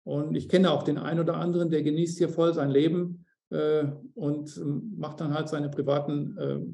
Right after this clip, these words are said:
Aktien, E-T-F-Geschäfte oder was auch immer. Ähm, gilt übrigens auch für Immobilien. Also auch Immobiliengewinne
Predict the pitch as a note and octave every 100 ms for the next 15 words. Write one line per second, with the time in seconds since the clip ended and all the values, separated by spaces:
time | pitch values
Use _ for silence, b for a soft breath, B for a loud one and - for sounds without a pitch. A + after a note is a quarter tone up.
0 | - _ G#3 D#3 - F3 F3 E3+ G3+ -
1 | G3 D#3 F#3+ - E3+ - D#3+ - C#3+ C#3+
2 | C3+ - G3+ D#3+ F#3+ - b b b b
3 | b _ - C#3+ D3 D3+ - G3 B3+ G3+
4 | G3+ G3+ F#3 - F#3 D#3+ C#3 D3 D#3+ G#3+
5 | E4 - _ _ _ _ _ - D3 D#3
6 | - D#3 D3+ - - D#3 D3 D#3+ F#3+ F#3+
7 | F#3 G3 G3+ G3+ G3+